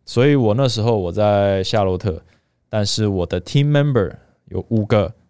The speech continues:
一个在 Florida，一个在 Boston，哦，一个在L A，然后还有一个是在，在就是北卡，但是不同的大楼，所以也不会遇到。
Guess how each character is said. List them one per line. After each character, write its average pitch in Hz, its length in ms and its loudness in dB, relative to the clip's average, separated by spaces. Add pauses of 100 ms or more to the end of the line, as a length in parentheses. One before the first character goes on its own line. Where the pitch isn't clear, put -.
一 110 140 -4
个 131 120 0
在 123 240 2
Florida， 104 680 0 (260)
一 104 120 -4
个 110 60 2
在 104 160 2
Boston， 107 720 0 (120)
哦， - 140 -18
一 - 120 -12
个 92 100 -4
在 92 520 0
L 101 240 -2
A， 127 200 2
然 - 600 -12
后 104 60 -10
还 160 180 2
有 165 60 4
一 113 100 2
个 110 140 0
是 110 200 -4
在， 95 840 -2 (220)
在 98 720 -2 (280)
就 - 120 -16
是 98 140 -8
北 92 240 -6
卡， 92 240 -6
但 98 160 -4
是 98 80 -4
不 135 140 -4
同 95 400 -6
的 87 600 -4 (640)
大 117 220 -4
楼， 76 220 -8 (320)
所 104 100 -8
以 95 60 -6
也 95 80 -10
不 117 160 -4
会 160 100 2
遇 151 80 0
到。 131 180 0